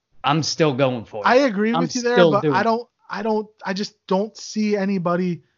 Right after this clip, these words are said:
Speaker 2: for trading anything for a receiver that's not gonna be able to play till midway through the year.
Speaker 1: I know,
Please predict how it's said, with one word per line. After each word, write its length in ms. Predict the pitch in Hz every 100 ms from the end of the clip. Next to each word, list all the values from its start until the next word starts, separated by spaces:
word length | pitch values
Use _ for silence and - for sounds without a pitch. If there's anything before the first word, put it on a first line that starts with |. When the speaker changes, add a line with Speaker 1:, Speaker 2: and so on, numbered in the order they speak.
| _ _ _ _
Speaker 2:
for 280 | - 202 - - -
trading 580 | - 214 208 226 220 220
anything 500 | 190 220 202 - 170
for 180 | 165 170
a 60 | 165
receiver 420 | 165 - 202 185
that's 240 | 170 147
not 180 | 170 180
gonna 120 | 190
be 80 | 180
able 100 | 180
to 60 | 165
play 200 | 185 175
till 140 | 165
midway 300 | 156 156 156
through 160 | 143 151
the 100 | 143
year. 180 | 127 _ _ _ _ _ _ _ - - -
Speaker 1:
I 80 |
know, 80 | 143